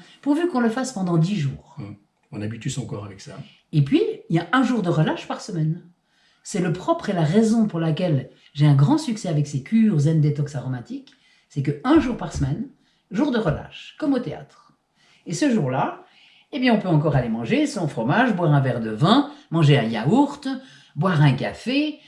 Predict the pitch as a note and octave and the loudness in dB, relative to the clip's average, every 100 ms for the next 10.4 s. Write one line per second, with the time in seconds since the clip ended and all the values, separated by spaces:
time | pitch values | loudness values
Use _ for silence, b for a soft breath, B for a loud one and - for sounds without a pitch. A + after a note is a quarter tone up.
0 | b b - C#3+ C3+ B2 A#2 G#2+ D3 F3 | b b -6 -2 0 -2 -6 -2 2 4
1 | E3 C#3+ C#3 C3 - A2 - F#2+ F3+ G#3+ | 6 6 6 4 -2 -8 -8 -6 2 4
2 | D3 C#3 A2+ A2 A3 - B2 A#2 A#2 A2+ | 6 4 2 -2 -2 -2 -4 -2 -2 -4
3 | G#2 G2+ G2 G#2 D3 A#3 C#4+ D4+ - A2 | -6 -10 -10 -2 2 4 2 0 -12 -10
4 | A#2 C#3 A#2+ D3+ A2+ A2 G#2 _ b b | -6 -4 -2 -2 -2 -8 -12 _ b b
5 | b b b b D#3 C#3+ G3 A3 A#3 A#3+ | b b b b 4 4 6 6 8 6
6 | F#3+ D3+ B2+ C3+ G#3 - _ - C#3+ C#3 | 2 -2 0 -2 -2 -8 _ -2 4 6
7 | C3+ C#3+ F3 - _ - C3+ C#3 - D3+ | 6 4 2 -10 _ -6 -2 -2 0 2
8 | C3+ A#2 A2 G#2 - _ _ _ _ _ | 2 0 -8 -12 -16 _ _ _ _ _
9 | _ - B2+ G2+ C#3 B2+ A#2+ A#2 A#2+ A#2+ | _ -14 -12 -6 -2 -2 -2 -4 -6 -4
10 | A#2 C#4 - - | 0 0 -2 -8